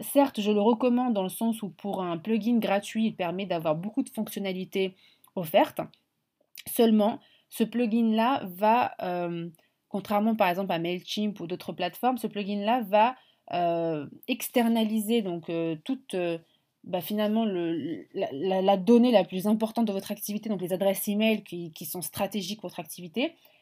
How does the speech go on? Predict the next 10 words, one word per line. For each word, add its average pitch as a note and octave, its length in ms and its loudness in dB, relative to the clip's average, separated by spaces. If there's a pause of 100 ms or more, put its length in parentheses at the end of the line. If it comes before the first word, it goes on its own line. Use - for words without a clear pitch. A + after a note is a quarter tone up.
(300)
Et, A3 220 2
euh, F3 240 6
donc F3+ 300 -6
toutes D4+ 260 2
les B3 140 2
informations A#3 500 2
qui A3+ 140 -4
vont F3+ 160 -4
être F3 180 -4
recueillies, A3+ 640 2